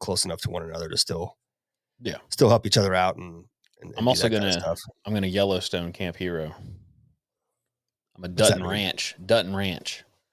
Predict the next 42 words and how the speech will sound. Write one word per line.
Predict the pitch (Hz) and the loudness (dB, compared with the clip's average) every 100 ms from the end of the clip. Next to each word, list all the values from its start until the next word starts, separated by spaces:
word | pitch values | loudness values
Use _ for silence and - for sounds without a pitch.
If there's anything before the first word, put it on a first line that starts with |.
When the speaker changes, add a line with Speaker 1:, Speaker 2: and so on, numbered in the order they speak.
| _ - | _ -2
Speaker 1:
Yeah. | 107 110 | 2 2
Speaker 2:
Camp | 104 - | 2 -2
Hero. | 92 87 85 - | -2 -2 -4 -8
Yeah, | 92 80 | -10 -10
I'm | 85 | -8
gonna | 90 87 | -6 -4
get | 82 | -4
a | |
brand, | 78 101 104 101 101 95 - _ _ _ _ _ _ | -2 2 2 2 0 -4 -10 _ _ _ _ _ _
and, | 80 80 | -14 -8
like, | 78 73 - - _ | -6 -8 -12 -20 _
if | - | -8
you | 92 | -4
do | 98 | -2
some | 120 | -2
sketchy | 113 95 87 | -2 -2 -2
Speaker 1:
<laughs> | |
Speaker 2:
shit | 87 - 107 | 0 2 4
with | 92 | 2
me, | 101 101 | 0 0
you | 95 | 0
gotta | 92 87 | -2 -2
get | 73 | -4
branded, | 92 95 95 95 95 92 | -2 -2 0 0 0 -2
you | 92 | -4
know, | 92 92 | -4 -6
so | - | -6
it's | 90 | -4
on | 87 | -4
there | - | -4
forever. | - 92 92 92 92 92 | -2 0 2 0 -2 -4
Just | 87 - | -6 -8
prove | - 92 | -4 -4
loyalty, | 85 90 90 87 92 90 | -2 -2 -2 -4 -8 -8
and, | 80 78 _ - _ - - - - _ - | -8 -12 _ -20 _ -20 -18 -20 -20 _ -12
you | 90 | -4
know, | 82 | -4
we're | 87 | -2
gonna | 82 | 0
take | - 87 | 0 2
care | 110 90 | 0 0
of, | 80 | -2